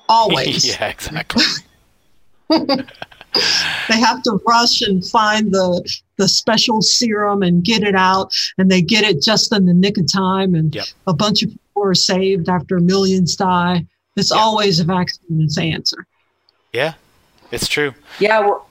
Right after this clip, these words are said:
Speaker 3: when reading about it, it says, "While praising how far humanity has come,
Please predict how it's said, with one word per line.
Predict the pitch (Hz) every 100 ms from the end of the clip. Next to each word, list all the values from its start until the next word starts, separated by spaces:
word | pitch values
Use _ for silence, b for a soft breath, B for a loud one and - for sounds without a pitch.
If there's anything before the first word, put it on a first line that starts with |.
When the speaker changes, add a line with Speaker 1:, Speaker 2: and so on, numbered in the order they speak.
| _ _
Speaker 3:
when | 202 220 208
reading | 196 208 240 226
about | 220 175 180
it, | 175
it | 175 170
says, | 196 170 170 170
"While | 180 165 165
praising | - 202 214 202 190
how | 190 185 156
far | 165 - 170 165
humanity | 165 170 160 160 160 175 160 156
has | 151 -
come, | - 196 156 139 135